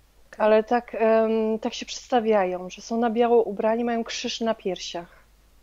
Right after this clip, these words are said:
Speaker 2: i na plecach.
Speaker 1: Mhm.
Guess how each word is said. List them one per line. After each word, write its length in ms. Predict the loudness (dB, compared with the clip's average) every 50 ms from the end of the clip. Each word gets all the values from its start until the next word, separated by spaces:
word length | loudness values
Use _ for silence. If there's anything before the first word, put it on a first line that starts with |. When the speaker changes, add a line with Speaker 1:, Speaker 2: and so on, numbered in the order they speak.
| -18 _ -2
Speaker 2:
i 60 | 0
na 120 | 0 0 0
plecach. 600 | -2 -4 -6 -6 -8 -12 -18 -18 -18 -20 _ _ _ _ _ _ _ _ _ _ _ _ _ _ _ _ _ _ _ _ -20
Speaker 1:
Mhm. 280 | -20 -20 -20 -20 -20